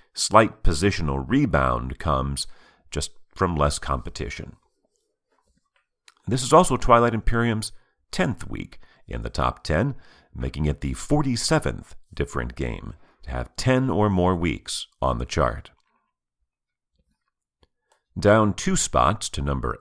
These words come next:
eight is Azul by Mikhail Kiesling, published by Plan B Games, with thirty-five thousand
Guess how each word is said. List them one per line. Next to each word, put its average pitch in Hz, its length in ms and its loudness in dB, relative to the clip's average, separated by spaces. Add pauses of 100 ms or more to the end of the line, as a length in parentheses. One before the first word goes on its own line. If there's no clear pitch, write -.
eight 87 360 0 (100)
is 64 360 -4 (160)
Azul 67 680 -2 (360)
by 60 180 -4
Mikhail 73 460 0
Kiesling, 120 680 -4 (100)
published 98 440 0
by 58 160 -4
Plan 92 400 0
B 98 160 0
Games, 69 420 -4
with 67 240 -6 (320)
thirty-five 143 800 4
thousand 57 680 -6